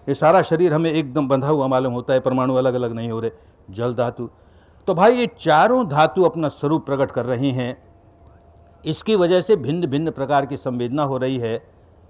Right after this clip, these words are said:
इन चारों को छोड़ करके पांचवी संवेदना नहीं होती हमें, कोई पांच प्रकार की नहीं होगी, इन्हीं से संबंधित होगी। पांचवी तो जब इनके परे चले जाएंगे, निर्वाण की अनुभूति होगी, तो अभी उसकी बात नहीं। तो इनमें से जो भी प्रमुख होकर के आई,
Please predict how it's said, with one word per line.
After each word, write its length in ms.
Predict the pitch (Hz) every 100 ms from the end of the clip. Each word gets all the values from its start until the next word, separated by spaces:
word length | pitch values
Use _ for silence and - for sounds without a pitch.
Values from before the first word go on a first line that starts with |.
| -
इन 120 | 127
चारों 340 | 117 131 139 165
को 100 | 170
छोड़ 260 | 147 156
करके 200 | 160 160
पांचवी 360 | 156 139 143 160
संवेदना 380 | 160 156 160 165
नहीं 160 | 180
होती 220 | 127 120
हमें, 180 | 98 87 - _ _ _
कोई 120 | 135
पांच 260 | 131 131 147
प्रकार 300 | 139 139 156
की 100 | 151
नहीं 160 | 156 117
होगी, 280 | 92 76 - _ _ _
इन्हीं 180 | 175 240
से 140 | 220 240
संबंधित 500 | 196 185 180 175 143
होगी। 260 | 120 98 - _ _ _ _
पांचवी 540 | 170 202 247 247 262 254
तो 460 | 262 254 247 - - - _
जब 160 | 180 196
इनके 300 | 220 226 233
परे 340 | 226 185 233
चले 260 | 214 202 208
जाएंगे, 360 | 196 185 185
निर्वाण 420 | 175 165 175 175 175
की 100 | 165
अनुभूति 400 | 151 143 147 147
होगी, 240 | 143 139
तो 300 | 139 160 87 _ _ _
अभी 200 | 127 135
उसकी 220 | 156 - 147
बात 280 | 139 143
नहीं। 180 | 131 127 - _ _ _
तो 140 | 202 -
इनमें 300 | 214 240 262
से 140 | 247
जो 280 | 175 160 247
भी 100 | 240
प्रमुख 320 | - 196 202
होकर 260 | 170 165 160
के 140 | 160
आई, 280 | 139 165 175